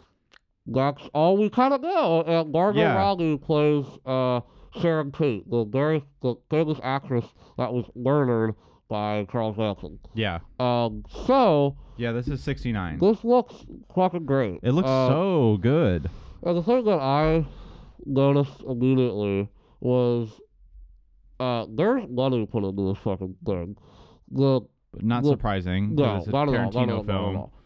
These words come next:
Speaker 1: But the production value is insane.
Speaker 2: Yeah.
Speaker 1: It literally
Speaker 2: Yeah.
Speaker 1: does look like nineteen sixty-nine Hollywood.
Speaker 2: It
Speaker 1: Like,
Speaker 2: really does.
Speaker 1: and I'm really excited that Tarantino is, like, making a movie about this because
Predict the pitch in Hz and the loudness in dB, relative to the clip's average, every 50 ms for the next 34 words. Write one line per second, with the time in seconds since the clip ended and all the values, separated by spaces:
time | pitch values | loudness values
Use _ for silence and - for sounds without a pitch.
0 | - 147 165 170 156 - - - 127 139 135 - 139 123 - - 139 147 196 196 | -2 0 2 2 0 -2 -6 -6 -4 -4 -2 -2 -2 -4 -4 -2 0 0 0 -2
1 | - - - 117 110 107 98 101 101 98 95 95 92 90 - 101 104 98 - - | -4 -6 -10 -6 -4 -4 -2 -2 -2 -4 -4 -4 -6 -6 -6 -6 -8 -8 -8 -10
2 | - 110 107 98 95 - - - - 170 160 139 95 80 78 - - - 101 98 | -10 -8 -8 -10 -10 -14 -12 -6 -2 -2 -2 -2 -2 -6 -12 -16 -16 -12 -12 -10
3 | 92 87 87 87 - 135 135 135 143 147 180 208 208 196 180 170 - - 165 165 | -10 -10 -12 -6 -2 0 2 2 4 4 4 6 6 8 6 6 6 6 6 4
4 | 160 127 131 139 156 147 - 139 131 127 117 104 - _ - 123 123 123 127 117 | 4 2 0 0 0 0 -2 -2 -2 -2 -2 -4 -6 _ -8 -4 -2 0 0 0
5 | - 131 123 104 - 135 123 - - 120 117 110 107 104 101 107 117 117 110 104 | -2 -2 -4 -2 -2 -4 -4 -2 -2 -2 -2 0 -2 -4 -4 -4 -4 -2 -2 -2
6 | 95 92 90 85 85 - - 113 110 110 113 110 107 98 92 90 87 87 87 90 | -4 -4 -6 -8 -10 -8 -6 -2 0 2 2 2 2 0 -2 -2 -2 -2 -4 -6
7 | - - - 147 151 156 156 151 143 135 - - 156 165 185 233 269 269 233 170 | -6 -6 -2 0 0 2 0 0 -2 -6 -6 -6 -6 -2 -2 0 2 2 0 0
8 | - - - 123 123 127 131 139 139 143 139 135 - - _ _ _ _ _ - | -2 -4 -4 -2 0 0 2 2 2 0 0 -4 -10 -18 _ _ _ _ _ -6
9 | 120 107 - - 135 131 127 113 98 113 117 117 117 120 120 120 120 120 113 113 | -6 -4 -2 0 0 0 -2 -2 -4 -2 -2 0 2 2 2 2 0 0 -2 -4
10 | 104 101 104 101 101 95 - - - 123 110 113 117 113 120 117 110 104 104 104 | -6 -4 -4 -4 -4 -4 -6 -10 -10 -4 -2 -2 -2 -2 -2 -4 -2 -2 -2 -2
11 | 107 107 110 113 110 110 107 107 131 117 113 104 110 107 107 101 82 87 90 98 | -2 0 0 0 -2 -2 -4 -6 -8 -8 -8 -6 -4 -4 -4 -6 -8 -8 -6 -4
12 | 101 110 127 143 139 - - - - - - - - - - - - - - - | -2 -2 -2 -2 -4 -8 -18 -20 -20 -20 -20 -20 -20 -20 -20 -20 -20 -18 -18 -20
13 | - - - - - 131 127 - - - 139 127 127 127 123 120 120 113 | -20 -20 -12 -4 -2 -2 -2 0 -2 -2 0 0 0 0 0 0 -2 -4